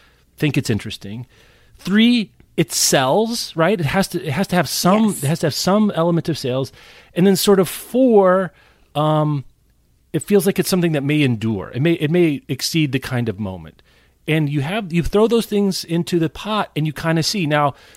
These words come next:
Speaker 1: if something is gonna be the bestseller by a wide margin, it might not be enough because that could be just a run-of-the-mill John Grisham book, right? It can't just be that.
Speaker 2: Correct.
Speaker 1: It also can't just be all the literary hipsters are into it. Now, maybe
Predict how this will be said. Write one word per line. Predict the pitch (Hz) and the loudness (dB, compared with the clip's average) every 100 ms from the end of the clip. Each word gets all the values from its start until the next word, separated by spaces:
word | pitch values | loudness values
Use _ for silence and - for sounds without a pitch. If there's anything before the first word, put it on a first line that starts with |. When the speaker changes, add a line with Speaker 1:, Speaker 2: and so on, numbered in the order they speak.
| - | -8
Speaker 1:
if | 147 - | -4 0
something | 180 185 196 | 0 0 0
is | 156 | 2
gonna | 185 | 2
be | 165 165 | 0 -2
the | 135 | -4
bestseller | 110 170 - 160 156 175 147 | 0 0 0 0 2 2 2
by | 151 147 | 2 4
a | |
wide | 123 131 147 143 | 2 2 2 0
margin, | 131 147 160 202 196 - - | 0 0 2 0 -2 -6 -10
it | 196 | -4
might | 220 262 285 | -2 0 0
not | 285 | 0
be | 247 247 | 2 2
enough | 247 269 - | 4 2 0
because | 190 - 180 | -4 0 0
that | 226 | 0
could | 240 190 | -2 -2
be | 180 | -2
just | 202 | -2
a | 190 | 0
run-of-the-mill | 185 196 180 180 185 | 2 2 2 2 2
John | 147 175 175 | 0 0 0
Grisham | 233 - 185 139 | -2 -2 -2 -4
book, | 78 - - _ 135 | -8 -14 -20 _ -10
right? | 160 | -8
It | - | -4
can't | 220 233 | -2 -2
just | 135 240 - | 2 0 2
be | 156 | -4
that. | 104 101 - | -4 -4 -6
Speaker 2:
Correct. | - 180 - | -6 -6 -2
Speaker 1:
It | 156 | 0
also | 202 220 | 2 0
can't | - 220 226 156 | 0 0 0 2
just | 185 - | 0 0
be | 170 175 - - - | -2 -2 -4 -12 0
all | 160 | 2
the | 170 | 4
literary | 156 180 190 175 | 4 4 4 4
hipsters | 269 - - 135 | 0 -2 -4 -2
are | 120 117 | 0 0
into | 113 - 98 | -2 -4 -10
it. | - _ - - - - _ _ _ _ _ - | -12 _ -20 -20 -20 -20 _ _ _ _ _ -2
Now, | 165 156 | 2 4
maybe | 175 202 160 143 147 | 6 4 4 2 0